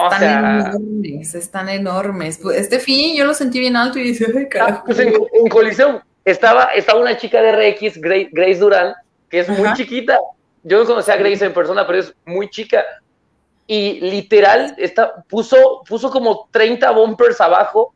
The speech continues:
Speaker 1: para poder medio llegar. Y yo
Speaker 2: Sí.
Speaker 1: como de, o sea, ¿cuál es el
Speaker 2: Sí.
Speaker 1: sentido de hacer racks tan altos? Imagínate, yo con miedo, y luego el rack alto, pues, tengo los ojos así todo el tiempo
Speaker 2: No
Speaker 1: cerrados
Speaker 2: manches,
Speaker 1: mientras estoy
Speaker 2: qué miedo.
Speaker 1: flotando.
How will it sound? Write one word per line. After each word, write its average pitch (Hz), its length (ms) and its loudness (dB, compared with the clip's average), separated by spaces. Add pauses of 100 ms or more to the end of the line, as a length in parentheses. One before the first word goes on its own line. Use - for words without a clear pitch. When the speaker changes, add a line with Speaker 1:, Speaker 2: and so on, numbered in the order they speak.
Speaker 1:
para 165 300 2
poder 160 400 -4 (120)
medio 190 720 -2
llegar. 160 540 -2 (680)
Y 185 200 -8
yo 208 80 2
Speaker 2:
Sí. 220 140 -2
Speaker 1:
como 233 140 -2
de, 196 140 0 (360)
o 170 120 -8
sea, 185 560 -6 (540)
¿cuál 190 200 -2
es 226 140 0
el 233 160 0
Speaker 2:
Sí. 202 100 -2
Speaker 1:
sentido 202 340 0
de 202 80 2
hacer - 360 -2
racks 165 360 -2
tan 175 160 0
altos? 185 220 -8 (400)
Imagínate, 165 640 -4
yo 135 180 2
con 165 200 0
miedo, 185 440 -2 (100)
y 143 100 -10
luego 143 200 2
el 151 80 2
rack 156 320 -2
alto, 156 400 0
pues, - 160 -20
tengo 143 200 -4
los 127 200 -6
ojos 139 260 -8
así - 380 -16 (380)
todo 139 140 2
el 131 120 0
tiempo 135 280 -6
Speaker 2:
No - 60 -6
Speaker 1:
cerrados 139 380 0
Speaker 2:
manches, - 180 -8
Speaker 1:
mientras 120 320 -14
estoy 139 300 -8
Speaker 2:
qué - 60 -6
miedo. 185 260 -2
Speaker 1:
flotando. - 200 -8